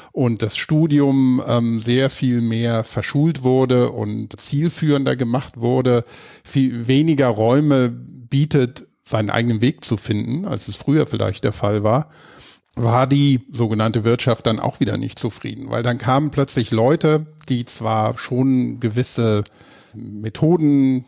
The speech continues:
beherrscht haben, Wissen mitgebracht haben, aber die waren auf einmal nicht mehr so selbstbewusst unterwegs oft, wie das vorher vielleicht der Fall war und wo die Lebenswege nicht ganz so gerade waren, wie es heute vielleicht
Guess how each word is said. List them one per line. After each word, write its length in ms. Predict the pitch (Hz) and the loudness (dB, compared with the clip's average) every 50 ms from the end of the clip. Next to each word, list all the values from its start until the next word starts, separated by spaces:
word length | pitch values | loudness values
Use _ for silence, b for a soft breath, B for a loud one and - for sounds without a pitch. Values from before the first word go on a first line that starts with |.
| _ _ | _ _
beherrscht 640 | 135 - 123 117 107 107 117 117 131 - - - | -16 -6 -6 -4 -2 0 0 0 0 -2 -4 -2
haben, 380 | 113 123 117 117 117 117 110 113 | 0 2 2 2 2 0 -2 -2
Wissen 280 | 156 - - 160 147 | -2 -2 0 0 2
mitgebracht 640 | 143 143 147 - 143 120 - 120 127 120 - - - | 2 0 0 0 -2 -2 0 0 0 0 0 -2 0
haben, 520 | 123 117 117 117 117 120 120 117 117 117 - | 2 2 2 2 2 0 0 0 -2 -4 -4
aber 200 | - 117 120 123 | -2 0 0 2
die 140 | 120 127 123 | 2 2 2
waren 240 | 135 135 143 151 143 | 2 2 2 2 2
auf 260 | 135 127 - - - | 0 -2 -2 -4 -4
einmal 480 | - 120 139 147 143 135 135 131 131 127 | -2 -2 0 2 2 2 2 2 2 2
nicht 240 | 127 135 143 - - | 2 0 0 0 0
mehr 240 | 139 131 131 127 | 0 2 2 0
so 420 | 120 123 123 131 135 135 135 131 - B B B B B B B B - | 0 2 2 4 4 4 4 2 0 B B B B B B B B -12
selbstbewusst 1400 | 117 110 123 123 131 143 147 - - - - - - - - - _ _ _ - 127 117 120 131 123 - - - | -4 0 2 2 2 2 0 0 -6 -10 -10 -10 -14 -18 -18 -18 _ _ _ -2 0 2 4 2 2 0 -4 -4
unterwegs 760 | - 127 117 104 113 107 98 107 110 104 98 - - - - - | -2 -2 0 2 2 0 2 2 0 0 0 -4 -8 -12 -10 -2
oft, 460 | - 104 98 - - - - - _ _ | -2 -2 -2 -2 -8 -18 -20 -20 _ _
wie 240 | - 110 104 104 104 | -6 -4 -2 -2 0
das 180 | 110 107 101 - | -2 -2 -2 0
vorher 420 | - 139 143 143 127 113 101 101 | 0 2 2 4 4 2 2 0
vielleicht 440 | - - 110 104 95 98 110 - - | -2 -4 -2 -2 0 -2 -2 -2 -2
der 100 | 117 110 | -4 -4
Fall 320 | - - 101 98 101 101 | -2 -2 -2 -2 -2 -2
war 240 | - 101 101 101 101 | -4 -4 -4 -4 -6
und 260 | 104 107 107 101 - | -6 -8 -10 -6 -2
wo 120 | 120 113 110 | -2 0 0
die 200 | 110 107 104 101 | 0 0 -2 -2
Lebenswege 1600 | 98 95 104 113 120 131 135 123 110 104 - - - 143 - _ _ _ _ _ _ _ _ - 107 104 117 123 123 117 113 107 | -2 -2 0 2 2 4 2 2 0 0 -4 -8 -10 -14 -20 _ _ _ _ _ _ _ _ -10 -2 0 2 2 2 2 0 0
nicht 200 | 107 113 - - | 0 -2 0 0
ganz 180 | 156 156 - | -2 -2 2
so 120 | - 135 107 | 0 0 0
gerade 440 | 107 104 107 104 113 117 120 110 101 | 2 2 2 4 4 4 2 2 2
waren, 420 | 107 98 95 95 95 98 104 104 | 2 2 2 0 0 -2 -6 -6
wie 60 | 110 | -6
es 180 | 110 - - - | -8 -6 -2 0
heute 280 | 123 131 151 - 127 | 0 0 2 0 -4
vielleicht 480 | - - 104 98 98 101 - - _ | -4 -2 -2 -2 -2 -2 -4 -6 _